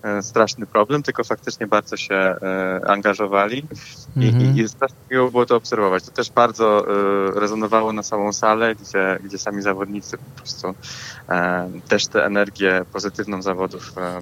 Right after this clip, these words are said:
Speaker 2: No właśnie, no mistrz Polski to moim zdaniem jest taka, taki wulkan pozytywnej energii, że to by, wiesz, obdarzył nią statystycznych trzydziestu siedmiu Polaków.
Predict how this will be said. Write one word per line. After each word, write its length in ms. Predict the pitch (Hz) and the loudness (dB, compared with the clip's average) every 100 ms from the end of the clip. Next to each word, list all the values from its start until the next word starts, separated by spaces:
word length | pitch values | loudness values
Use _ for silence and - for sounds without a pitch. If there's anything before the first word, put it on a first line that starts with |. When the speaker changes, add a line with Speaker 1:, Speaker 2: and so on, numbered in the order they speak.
| 135 | -2
Speaker 2:
No 100 | 135 | 2
właśnie, 340 | 151 151 - | 4 2 2
no 100 | 131 | 2
mistrz 280 | 131 143 - | 4 4 0
Polski 480 | - 139 143 - 143 | 2 2 2 -2 -2
to 100 | 139 | 2
moim 220 | 135 139 | 2 2
zdaniem 360 | 131 139 139 139 | 2 2 4 2
jest 120 | 135 | 0
taka, 460 | 147 135 131 135 127 - - - | -4 -2 0 0 -2 -8 -20 -8
taki 220 | 127 147 | -2 2
wulkan 760 | 131 143 147 139 139 139 143 131 | 4 6 6 6 4 4 2 2
pozytywnej 640 | 143 135 139 147 139 143 | 2 4 4 4 4 6
energii, 460 | 139 131 131 123 143 | 4 4 2 0 -2
że 160 | 135 131 | -2 -4
to 200 | 135 127 | -6 -6
by, 320 | 127 135 127 | -4 -2 -4
wiesz, 220 | 110 120 | -6 -4
obdarzył 720 | 135 131 135 131 139 139 135 131 147 | -2 4 4 6 4 4 0 -2 -2
nią 460 | 135 131 139 139 127 135 135 135 | 2 4 4 0 -2 -4 -4 -2
statystycznych 800 | - 135 143 - 143 156 147 - | 2 4 4 2 2 4 4 2
trzydziestu 520 | - 151 143 143 147 | -2 2 4 4 6
siedmiu 280 | 147 151 151 | 8 8 6
Polaków. 500 | 170 143 - 131 | 4 4 0 -6